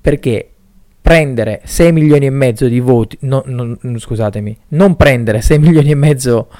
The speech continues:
di voti rispetto a, a Barack Obama sono un'infinità.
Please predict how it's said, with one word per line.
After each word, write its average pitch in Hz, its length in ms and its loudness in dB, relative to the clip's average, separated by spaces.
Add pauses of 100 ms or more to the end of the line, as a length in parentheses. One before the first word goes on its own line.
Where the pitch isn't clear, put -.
(120)
di 147 140 -4
voti 127 400 2
rispetto 123 760 -4
a, 123 380 -6
a 117 340 -2
Barack 117 380 -2
Obama 127 500 -2
sono 151 600 -2
un'infinità. 135 1000 -2